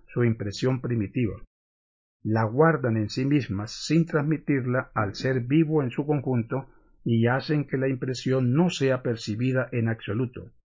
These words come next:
Así ocurre respecto de los huesos, los cabellos y todas las demás partes del organismo en que predomina la tierra.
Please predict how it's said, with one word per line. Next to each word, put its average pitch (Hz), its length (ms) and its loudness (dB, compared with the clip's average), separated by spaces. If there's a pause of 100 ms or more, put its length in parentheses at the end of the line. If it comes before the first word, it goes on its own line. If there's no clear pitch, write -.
(160)
Así 131 300 2
ocurre 143 440 2
respecto 139 680 -2
de 123 240 0
los 107 200 -2
huesos, 117 600 -4
los 113 180 -2
cabellos 143 640 -2 (260)
y 120 240 -2
todas 180 260 6
las 156 140 4
demás 131 320 -2
partes 139 380 0
del 147 140 2
organismo 139 680 0 (260)
en 123 280 2
que 160 160 2
predomina 147 600 2
la 127 140 0
tierra. 107 520 -2